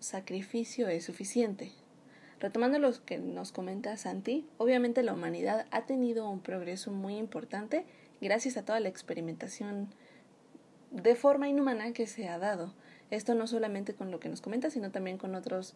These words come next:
grupos como el M K Ultra. Evidentemente, em, es muy valioso lo que se aporta a la humanidad, pero las vidas que se pierden no se recuperan y es difícil determinar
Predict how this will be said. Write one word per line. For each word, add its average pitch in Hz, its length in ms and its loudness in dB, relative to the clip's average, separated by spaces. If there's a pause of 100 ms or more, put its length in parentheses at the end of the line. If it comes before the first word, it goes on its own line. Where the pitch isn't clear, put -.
(100)
grupos 254 340 4
como 247 420 2 (140)
el 208 380 0
M 202 260 -2
K 175 160 -2
Ultra. - 400 -4 (2250)
Evidentemente, 247 960 6 (320)
em, 185 500 -4 (180)
es 233 220 10
muy 233 320 6
valioso 233 500 4
lo 208 160 -2
que 185 100 -8
se 185 140 -2
aporta 214 520 0
a - 160 0
la 269 100 2
humanidad, 240 500 2 (520)
pero 208 160 10
las 196 200 2
vidas 262 280 4
que - 80 -8
se 269 120 -2
pierden 220 540 0 (200)
no 202 200 0
se 269 120 0
recuperan 214 600 0 (300)
y 202 80 0
es 226 160 10
difícil 240 400 2
determinar 190 560 -2